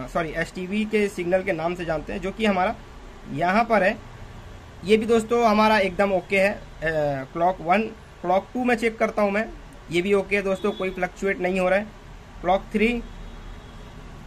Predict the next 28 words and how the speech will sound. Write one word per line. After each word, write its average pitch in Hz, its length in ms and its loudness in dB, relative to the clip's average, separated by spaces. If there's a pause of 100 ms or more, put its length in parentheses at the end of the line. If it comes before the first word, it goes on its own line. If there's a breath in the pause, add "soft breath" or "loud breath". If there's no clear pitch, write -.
(1500)
दोस्तों, 180 220 -2
क्लॉक 196 340 2
थ्री 202 200 2
भी 208 140 4
मेरा 196 180 4
एकदम 185 300 4
ओके 175 200 -2
है। 180 180 0 (200)
क्लॉक 170 260 4
फ़ोर 208 400 0 (1400)
ये 165 140 0
भी 208 120 2
ओके 202 260 2
है। 214 160 4 (460)
क्लॉक 156 260 2 (100)
फ़ाइव 202 340 2 (1300)
ये 151 140 -2
भी 185 140 -4
ओके 185 240 -4
है। 196 180 2 (640)
क्लॉक 160 300 -2
सिक्स 214 400 -2 (1600)
दोस्तों 175 240 -6
ये 180 140 0
भी 190 120 -4
ओके 185 220 -6
है। 175 200 -8
अब 208 200 2